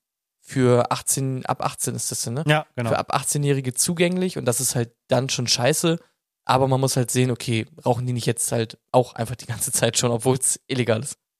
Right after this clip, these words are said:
Speaker 2: Ganz genau, ja. Also es sind tatsächlich genau die Dinge aber auch umgesetzt worden, über die wir schon mal vor ein paar Monaten gesprochen haben. Also es ist jetzt nicht so, Leute,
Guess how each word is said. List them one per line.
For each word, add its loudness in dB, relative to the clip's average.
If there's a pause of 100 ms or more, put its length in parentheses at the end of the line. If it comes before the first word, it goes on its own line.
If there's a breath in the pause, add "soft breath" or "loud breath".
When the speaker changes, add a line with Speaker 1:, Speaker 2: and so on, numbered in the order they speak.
Speaker 2:
Ganz 0
genau, -6
ja. -4 (320 soft breath)
Also 0
es -2
sind 4
tatsächlich 2
genau 6
die 0
Dinge 6
aber 8
auch 6
umgesetzt 2
worden, 4
über 0
die 0
wir -2
schon -2
mal 2
vor -6
ein -8
paar -6
Monaten -4
gesprochen -2
haben. 2 (480 soft breath)
Also 2
es -4
ist -4
jetzt 2
nicht 4
so, 2
Leute, 4